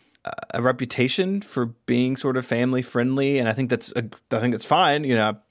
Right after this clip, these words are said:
I, I, I, I like that about them. But, uh, this is a different ball game, so we will see what this means. You know, uh, obviously we just don't know until these shows are out. Uh,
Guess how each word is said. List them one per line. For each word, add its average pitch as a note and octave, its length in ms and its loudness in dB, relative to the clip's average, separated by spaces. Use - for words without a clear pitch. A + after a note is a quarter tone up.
I, G#2+ 220 -2
I, A2 140 2
I, D3 120 -2
I - 20 2
like D3 240 0
that A#2 140 4
about G2+ 260 0
them. A2+ 240 0
But, A2 380 2
uh, G#2 220 4
this D#3+ 180 2
is C4+ 80 -2
a F3 40 2
different D3+ 280 -2
ball C3+ 200 4
game, G2+ 280 2
so A2+ 240 2
we D#3 160 2
will E3 140 0
see C#3+ 420 2
what B2+ 260 2
this B2 220 0
means. B2+ 560 0
You A#2+ 140 -2
know, A2 140 2
uh, D2 380 -6
obviously A#2+ 320 4
we A2+ 120 0
just A2 160 -4
don't A2 200 4
know A2 220 6
until A2+ 160 0
these G#2+ 160 0
shows G#2 240 0
are G2+ 100 -4
out. G#2 380 2
Uh, A#2 160 4